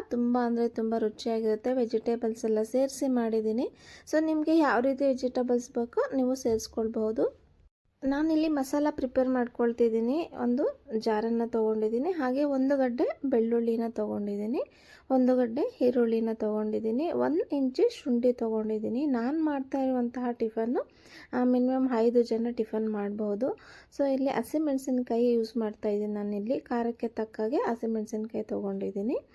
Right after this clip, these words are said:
ನಿಮಗೆ ಖಾರ ಎಷ್ಟು ಬೇಕೋ ನೋಡಿಕೊಂಡು ನೀವು ತೊಗೊಳ್ಬೋದು.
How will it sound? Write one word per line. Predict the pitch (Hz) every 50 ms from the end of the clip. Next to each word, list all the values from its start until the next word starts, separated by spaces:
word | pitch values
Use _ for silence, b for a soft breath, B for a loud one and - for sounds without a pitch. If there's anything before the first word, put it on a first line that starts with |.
| B B B B B B B
ನಿಮಗೆ | 262 277 285 311 320 403 392
ಖಾರ | - 320 262 254 254 262
ಎಷ್ಟು | 254 247 - - - 277
ಬೇಕೋ | 285 254 240 240 - 247
ನೋಡಿಕೊಂಡು | 240 226 214 208 214 - - 214 214 214 220
ನೀವು | 214 214 214 208 214
ತೊಗೊಳ್ಬೋದು. | - 202 196 208 196 196 202 208 202 196 196 202 254